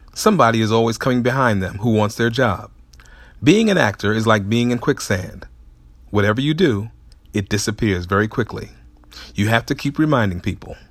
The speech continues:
End quote. That was the late, great Robert Osborne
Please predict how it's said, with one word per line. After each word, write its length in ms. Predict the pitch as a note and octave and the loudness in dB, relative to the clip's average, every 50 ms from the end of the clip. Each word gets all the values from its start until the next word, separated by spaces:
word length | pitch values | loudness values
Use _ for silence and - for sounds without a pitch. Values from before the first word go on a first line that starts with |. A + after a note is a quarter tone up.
| - - - - - - - - - | -20 -20 -20 -20 -20 -20 -20 -12 -4
End 300 | - C3+ B2 A2 G2+ - | -2 0 0 0 0 -4
quote. 280 | - - G2 D#2+ - - - - - - - - - - - - - - - - - - - - | -4 -4 -4 -4 -6 -8 -16 -20 -20 -20 -20 -20 -20 -20 -20 -20 -20 -20 -20 -20 -20 -16 -8 -4
That 160 | G#2+ A2 G#2 | -2 -2 0
was 160 | A#2 A#2 G#2 | 0 -2 0
the 100 | F#2+ G2+ | 0 0
late, 360 | G#2 A2 A#2 C#3 D3+ - _ - - - - - - - | 2 2 2 0 -2 -6 _ -20 -20 -20 -20 -20 -6 0
great 260 | C3+ A#2+ F#2 E2 - _ - - - - - - - - - - - - - | 2 2 2 2 -4 _ -20 -20 -20 -20 -20 -20 -20 -20 -20 -20 -16 -6 0
Robert 300 | G2 G2+ G#2+ A#2+ B2+ - | 2 2 2 2 0 0
Osborne 600 | B2 A#2 A2 G2+ F#2 F2+ F2+ F2 - - - - | 2 2 2 2 -2 -4 -8 -8 -8 -10 -14 -16